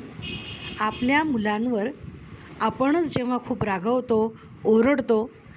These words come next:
त्यानंतर आपल्याला खूप पश्चाताप होतो. त्यामुळे हे रागावणे, ओरडणे हे कसे टाळावे याबद्दल मी बोलणार आहे. आपल्याला मुलांचा राग येतो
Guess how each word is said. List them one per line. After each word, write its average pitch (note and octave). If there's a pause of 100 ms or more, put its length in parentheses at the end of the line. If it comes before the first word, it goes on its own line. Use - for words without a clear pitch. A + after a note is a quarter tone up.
(260)
त्यानंतर C4
आपल्याला C4
खूप - (100)
पश्चाताप B3
होतो. F3 (880)
त्यामुळे F4
हे D#4+
रागावणे, A#3+ (120)
ओरडणे A3 (560)
हे E4
कसे D#4+
टाळावे A3 (420)
याबद्दल A#3+
मी A#3+
बोलणार F3
आहे. D3+ (1300)
आपल्याला D4+
मुलांचा B3+
राग A3
येतो G#3